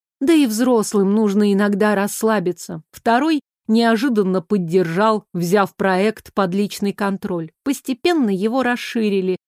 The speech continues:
добавив тройку отелей, улицу баров и водный курорт. Последний месяц лета ожидалось торжественное открытие. Для королевской семьи забронировали отдельный этаж. В списке гостей значились родственники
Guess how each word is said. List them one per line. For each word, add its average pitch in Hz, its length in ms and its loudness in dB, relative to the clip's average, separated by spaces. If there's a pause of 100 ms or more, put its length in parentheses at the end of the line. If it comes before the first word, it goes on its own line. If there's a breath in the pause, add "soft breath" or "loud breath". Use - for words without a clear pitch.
(140)
добавив 202 580 0
тройку 208 460 0
отелей, 226 680 -2 (100)
улицу 208 560 0
баров 214 520 -2 (120)
и 202 100 0
водный 196 420 2
курорт. 196 600 0 (500)
Последний 254 580 2
месяц 233 440 0
лета 233 440 0
ожидалось 220 720 0
торжественное 220 880 0
открытие. 202 680 -6 (120)
Для 202 220 0
королевской 220 680 0
семьи 196 440 -2 (240)
забронировали 240 1000 0
отдельный 233 800 0
этаж. 196 560 -8
В - 60 -14
списке 247 400 -2
гостей 233 480 0
значились 214 720 0
родственники 226 840 0